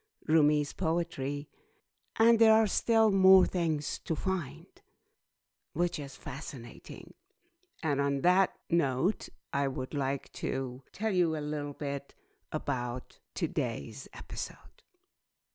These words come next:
Today, I'm going to use four of Rumi's poems to discuss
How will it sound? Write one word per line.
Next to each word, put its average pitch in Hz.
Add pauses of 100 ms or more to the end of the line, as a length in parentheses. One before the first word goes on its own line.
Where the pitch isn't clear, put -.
(340)
Today, 240
I'm 202
going 214
to 185 (680)
use 196
four 220
of 220
Rumi's 170
poems 160 (300)
to 208
discuss 180